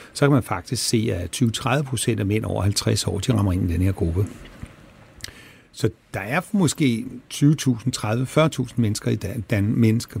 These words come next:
mennesker, altså mænd i Danmark, som, som ville kunne have glæde af denne her behandling.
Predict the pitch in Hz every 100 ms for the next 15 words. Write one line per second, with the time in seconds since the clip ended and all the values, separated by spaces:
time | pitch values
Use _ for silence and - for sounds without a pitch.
0 | - - 95 90 110 127 110 113 127 151
1 | 113 90 90 120 - 131 104 - - -
2 | - 113 - - 120 113 - 123 101 101
3 | 113 104 120 135 95 101 107 90 85 98
4 | 95